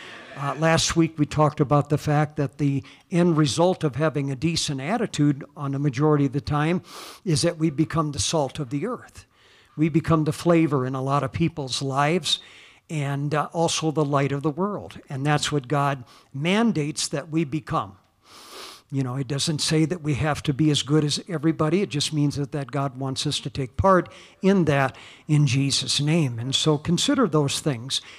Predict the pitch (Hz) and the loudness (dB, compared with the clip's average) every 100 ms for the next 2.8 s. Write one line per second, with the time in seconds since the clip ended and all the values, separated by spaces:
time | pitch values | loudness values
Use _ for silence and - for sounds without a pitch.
0 | - 156 151 160 180 175 175 156 151 160 | -10 -2 0 4 4 4 4 4 2 0
1 | 170 - 165 - 151 139 143 120 143 131 | 0 -2 -4 0 0 0 -2 -2 -2 -4
2 | - - 170 190 202 202 - | -4 -2 0 0 -2 -6 -14